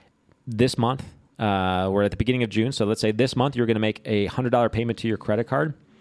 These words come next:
If you had made that to your credit card over the next twelve months, you would have saved approximately, I mean, these are just round numbers, we're doing simple math, you would have saved approximately eighteen dollars by just putting that on the credit card instead of in your savings account.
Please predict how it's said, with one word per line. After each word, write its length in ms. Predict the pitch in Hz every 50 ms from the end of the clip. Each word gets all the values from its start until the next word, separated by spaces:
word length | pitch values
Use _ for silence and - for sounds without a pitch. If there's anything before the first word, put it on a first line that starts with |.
| - - - - - - - - _
If 160 | - - -
you 100 | 165 220
had 100 | 226 202
made 140 | 190 196 180
that 160 | 185 175 147
to 100 | - -
your 60 | 165
credit 220 | 156 - 165 170 165
card 240 | - 160 165 165 -
over 160 | - 143 127
the 80 | 120 120
next 240 | 147 156 - - -
twelve 260 | - 151 160 151 127
months, 360 | 123 127 147 165 156 - -
you 120 | 120 131
would 100 | 139 143
have 100 | 131 127
saved 360 | - - - 127 120 123 120 - - _
approximately, 960 | - - - - - - 120 110 120 - - 131 120 123 127 120 131 123 120 - -
I 60 | -
mean, 120 | 98 98 98
these 140 | 110 110 104
are 80 | 101
just 180 | 95 95 - -
round 220 | 107 95 92 92
numbers, 300 | 92 92 90 92 90 82
we're 100 | 95 101
doing 180 | 92 98 92 87
simple 280 | - - 104 82 98
math, 320 | 85 82 82 85 82 - - - - - - - _ _ -
you 160 | 165 151 127
would 80 | 123 135
have 240 | 135 123 101 - - _ - -
saved 240 | - - 127 110
approximately 720 | 104 - - - - 170 160 156 147 - 135 113 104 107 110 - - _ -
eighteen 520 | 147 143 151 - - - 127 127 120 110
dollars 340 | 117 113 104 98 92 87 85
by 140 | - 95 98
just 160 | 95 92 -
putting 180 | - 110 107 101
that 140 | 95 92
on 80 | 92 92
the 40 | 92
credit 240 | - - 98 92 -
card 240 | - 92 92 95
instead 540 | 90 82 - - - - - - 127 127 123
of 140 | 113 98 82 -
in 140 | 110 101 92
your 100 | 90 85
savings 380 | - - 95 95 87 87 82
account. 320 | 87 82 - 82 - -